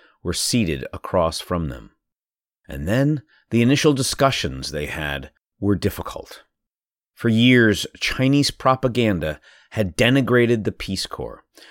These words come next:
calling it a tool of imperialism and the front for the C I A in a developing world since its establishment in nineteen sixty-one.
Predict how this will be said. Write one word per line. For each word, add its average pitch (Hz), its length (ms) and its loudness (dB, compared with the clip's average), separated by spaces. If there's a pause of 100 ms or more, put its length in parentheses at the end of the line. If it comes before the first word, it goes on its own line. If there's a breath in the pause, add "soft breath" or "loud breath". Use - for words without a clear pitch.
(200 loud breath)
calling 123 460 4
it 120 200 0
a 127 60 0
tool 135 540 2
of 120 200 -4
imperialism 101 960 -2 (720 soft breath)
and 78 160 -8
the 73 60 -6
front - 540 -2 (100)
for - 180 -4
the 90 120 -2
C 117 280 2
I 104 160 4
A 80 560 0
in 87 140 -6
a 82 60 -4
developing 101 720 0
world 90 500 0
since - 360 -6
its - 200 -10
establishment 78 920 -4 (420 soft breath)
in 107 160 0
nineteen 87 500 -4
sixty-one. 71 760 -10